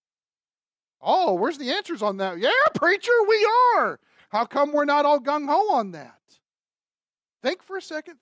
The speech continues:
Think. There's a unity that needs to be had. The body of Christ, is, is, did Jesus come to us in parts?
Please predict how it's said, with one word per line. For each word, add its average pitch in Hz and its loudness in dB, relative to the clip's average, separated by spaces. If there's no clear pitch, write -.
Think. 415 -8
There's 269 -4
a 233 -6
unity 240 -4
that 202 -6
needs 202 -14
to 214 -18
be 220 -16
had. 208 -12
The 160 -20
body 254 0
of 220 -12
Christ, 294 -4
is, 165 -14
is, 175 -10
did 160 -20
Jesus 220 -14
come 240 -8
to 240 -2
us 233 -4
in 208 -12
parts? 262 -6